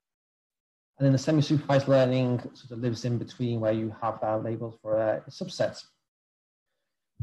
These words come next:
So the results on this talk are mainly in the clustering, uh, the clustering regime, um, but of course it depends, you know, it's, the, the framework is sort of, um,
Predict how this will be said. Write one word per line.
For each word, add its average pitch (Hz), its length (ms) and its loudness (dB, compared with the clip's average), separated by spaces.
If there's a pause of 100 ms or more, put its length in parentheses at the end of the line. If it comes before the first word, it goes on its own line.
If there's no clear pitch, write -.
(260)
So - 160 -6
the - 20 4
results 208 480 2
on 160 80 -2
this 160 160 2
talk 143 520 0
are 139 100 2
mainly 147 580 4
in 131 180 2
the 120 180 0
clustering, 113 760 -6 (120)
uh, 110 280 -2 (1040)
the 139 60 2
clustering 135 540 2
regime, 120 600 0 (300)
um, 139 180 4
but 135 100 2
of 139 60 0
course 139 200 -2
it - 60 -12
depends, 135 540 0
you 131 80 2
know, 123 60 2
it's, - 720 -8 (340)
the, 143 60 0
the 135 160 2
framework 139 680 2 (160)
is 131 180 -12
sort - 160 -10
of, 110 180 -8
um, 107 320 -2